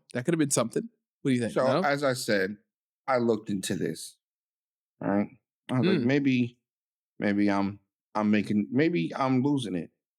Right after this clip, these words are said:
Speaker 1: Are you?
Speaker 2: <clears throat> McDonald's China confirmed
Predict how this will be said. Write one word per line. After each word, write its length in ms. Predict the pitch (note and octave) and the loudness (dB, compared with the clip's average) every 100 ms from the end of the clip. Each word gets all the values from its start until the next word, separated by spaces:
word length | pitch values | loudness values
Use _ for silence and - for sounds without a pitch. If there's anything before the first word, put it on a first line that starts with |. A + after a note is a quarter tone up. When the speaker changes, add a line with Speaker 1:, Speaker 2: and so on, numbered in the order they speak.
| _ _ _ _ | _ _ _ _
Speaker 1:
Are 160 | - A2 | -2 2
you? 200 | C#3 D4 _ _ _ _ _ - | 2 0 _ _ _ _ _ -2
Speaker 2:
<clears throat> 880 | D#3 - D#3+ C3+ G#2 F#2 D#2 B1 - - _ _ _ _ _ _ _ _ _ _ _ - | -2 0 0 0 0 -2 -4 -8 -14 -20 _ _ _ _ _ _ _ _ _ _ _ 0
McDonald's 920 | A2+ A#2 A2 B2 B2+ C3+ C3+ C#3 - _ _ | 2 2 0 0 0 2 0 -2 -6 _ _
China 600 | - C#3 B2 F#2 E2 G2 - _ - | -6 -2 0 0 -2 -4 -6 _ -2
confirmed 760 | A#2 A#2+ - A2 F2+ F2+ G#2 | 0 0 0 0 0 0 -2